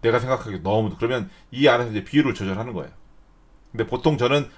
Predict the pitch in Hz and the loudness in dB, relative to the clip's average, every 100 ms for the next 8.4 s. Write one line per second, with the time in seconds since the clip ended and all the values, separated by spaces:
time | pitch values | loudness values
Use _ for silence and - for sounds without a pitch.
0 | - 101 135 151 151 135 104 - 135 165 | -4 6 10 10 8 2 -6 -4 0 0
1 | 165 104 110 127 156 104 131 131 87 101 | 0 0 2 2 2 2 0 -4 -2 -2
2 | 131 143 151 147 117 95 92 - 175 180 | 0 2 4 2 2 -2 -2 -2 0 0
3 | 180 - 73 - 117 139 - - - - | 0 -6 -14 -14 -4 -4 -4 -14 -14 2
4 | 135 185 226 202 - 165 269 339 311 170 | 6 8 8 6 2 2 6 6 6 4
5 | 147 175 170 175 156 120 110 - - 127 | 4 2 0 2 2 2 0 -6 -10 -2
6 | 175 147 98 95 - 165 - 156 - 269 | 0 2 0 0 -10 -16 -14 -14 -8 -4
7 | 285 233 190 90 85 101 95 - 82 185 | 0 2 2 0 -2 -2 -4 -6 0 2
8 | 180 101 82 | 2 0 -6